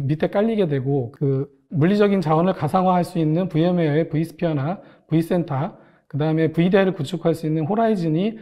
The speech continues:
하단에 깔려서 그 V, 그 가상화 인프라를 구축하게 됩니다.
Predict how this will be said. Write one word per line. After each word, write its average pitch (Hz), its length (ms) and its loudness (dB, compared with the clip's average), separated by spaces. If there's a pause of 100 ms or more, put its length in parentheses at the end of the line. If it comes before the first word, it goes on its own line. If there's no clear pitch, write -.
(140)
하단에 208 380 -2
깔려서 170 640 0 (320)
그 143 340 -10 (240)
V, 185 220 -2
그 151 200 -8
가상화 185 340 2
인프라를 180 640 2
구축하게 - 640 -6
됩니다. 123 480 -8